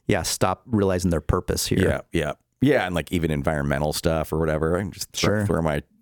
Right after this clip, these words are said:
Speaker 2: throw my trash and poison wherever I want to, 'cause who cares? The world's gonna burn,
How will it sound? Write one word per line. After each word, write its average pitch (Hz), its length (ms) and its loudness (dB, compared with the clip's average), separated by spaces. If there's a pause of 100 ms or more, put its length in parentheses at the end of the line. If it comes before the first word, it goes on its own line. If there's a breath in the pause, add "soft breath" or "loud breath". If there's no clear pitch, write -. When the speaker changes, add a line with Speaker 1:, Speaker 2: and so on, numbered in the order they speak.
Speaker 2:
throw 85 200 -2
my 76 100 0
trash 76 380 -2
and 78 80 -2
poison 76 340 0
wherever 73 260 0
I 73 40 0
want 78 240 -2
to, 82 200 2
'cause 80 380 -2
who 85 100 0
cares? 78 280 -2
The 78 100 -2
world's 78 240 0
gonna 78 140 0
burn, 80 300 0